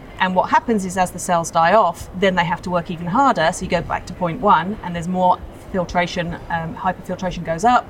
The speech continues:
which means there's more inflammation, which means that they come to the third point, again, more fibrosis. And this goes around faster and faster, hence this rapid decline.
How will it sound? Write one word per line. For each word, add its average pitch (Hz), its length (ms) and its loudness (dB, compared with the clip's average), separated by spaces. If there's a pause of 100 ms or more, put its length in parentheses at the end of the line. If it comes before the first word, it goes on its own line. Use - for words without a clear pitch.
(300)
which 185 160 -8
means 180 180 -2
there's 165 100 -6
more 170 160 -2
inflammation, 185 640 -2 (320)
which 180 180 -6
means 175 240 -4
that 175 180 -8 (220)
they 165 240 -4 (100)
come 175 180 -2
to 175 120 -6
the 156 60 -6
third 170 260 -2
point, 170 200 -4
again, 165 280 -4
more 165 160 -4
fibrosis. 160 580 -4 (200)
And 214 180 2
this 240 140 0
goes 196 180 4
around 175 220 2
faster 170 340 2
and 160 100 -8
faster, 160 420 0
hence 180 340 -4
this - 240 -8
rapid 170 320 -2
decline. 160 480 -4